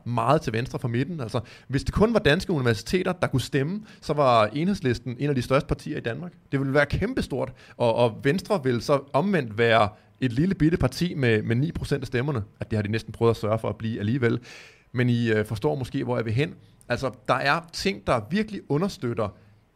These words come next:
at marxistiske, meget stærkt venstreorienterede tanker strømmer ud fra universiteterne, og det behøver man ikke at være konspirationsteoretiker for at se,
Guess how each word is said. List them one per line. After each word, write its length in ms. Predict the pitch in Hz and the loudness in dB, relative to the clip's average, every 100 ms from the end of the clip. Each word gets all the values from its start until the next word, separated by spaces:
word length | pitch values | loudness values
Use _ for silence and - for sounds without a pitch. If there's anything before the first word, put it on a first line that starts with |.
| - | 0
at 360 | 110 110 - - _ _ _ _ _ _ - | 0 0 -6 -18 _ _ _ _ _ _ -10
marxistiske, 840 | 123 123 - 151 156 180 - 110 101 _ - | -4 -4 0 0 0 -6 -4 -4 -4 _ -10
meget 540 | 123 120 123 139 151 | -4 2 6 6 6
stærkt 340 | 147 127 117 120 | 2 0 0 0
venstreorienterede 640 | 117 - 120 107 - 107 | -4 -4 -8 -8 -6 -6
tanker 440 | 101 110 107 123 123 | -4 -4 -4 -4 -6
strømmer 580 | - - 117 127 135 | -8 -6 -4 -2 -4
ud 120 | 120 127 - | -4 -4 -6
fra 180 | 117 110 | -12 -8
universiteterne, 760 | 113 101 98 - 139 143 123 98 - - - | -6 -6 -6 -4 -4 -2 -4 -6 -12 -20 -6
og 80 | |
det 80 | 98 | -2
behøver 220 | 101 139 143 | 2 2 0
man 100 | 117 | -4
ikke 100 | 127 | -4
at 40 | |
være 100 | 110 | -6
konspirationsteoretiker 1200 | 104 110 - 117 - 165 165 - 113 104 101 101 | -6 -10 -8 -8 -6 -8 -8 -6 -2 0 0 -4
for 120 | 120 | -2
at 60 | 123 | -4
se, 240 | - 143 | -4 -6